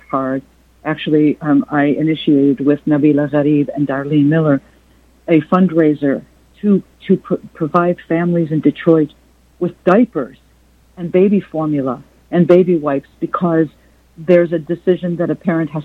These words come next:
to make. Do I change the baby's diaper? Do I feed the baby? Because of the, uh,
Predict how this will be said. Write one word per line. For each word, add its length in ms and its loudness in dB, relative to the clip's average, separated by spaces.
to 60 0
make. 240 2
Do 100 2
I 80 2
change 300 -2
the 80 0
baby's 360 2
diaper? 320 0
Do 160 -2
I 100 -2
feed 260 -2
the 60 0
baby? 400 -2
Because 460 0
of 340 -4
the, 300 2
uh, 160 -4